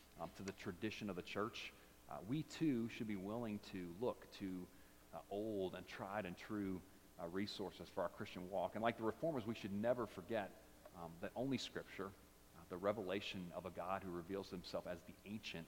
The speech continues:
of Days, um, is fully authoritative. Hence, whatever we adopt from those whom we read or whom we listen to, uh, needs to be, uh, in keeping with Scripture.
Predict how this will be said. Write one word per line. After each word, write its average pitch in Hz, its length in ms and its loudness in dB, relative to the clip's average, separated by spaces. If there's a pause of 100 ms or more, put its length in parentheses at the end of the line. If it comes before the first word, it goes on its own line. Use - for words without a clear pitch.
of 82 160 -8
Days, 85 460 -4 (580)
um, 82 160 -2
is 104 120 -4
fully 113 260 2
authoritative. 104 640 0 (400)
Hence, 120 240 2
whatever 131 240 10
we 117 340 4 (140)
adopt 104 480 2
from 101 240 0
those 110 500 4 (380)
whom 110 100 2
we 95 120 2
read 98 400 0
or 90 80 2
whom 98 160 -4
we 90 120 -4
listen 92 240 -4 (120)
to, 87 180 0 (180)
uh, 85 140 -4
needs 104 220 -4
to 107 80 -6
be, 92 280 -4 (400)
uh, 78 40 -6 (120)
in 98 120 -4 (100)
keeping 98 240 -2
with 85 100 -6
Scripture. - 440 -6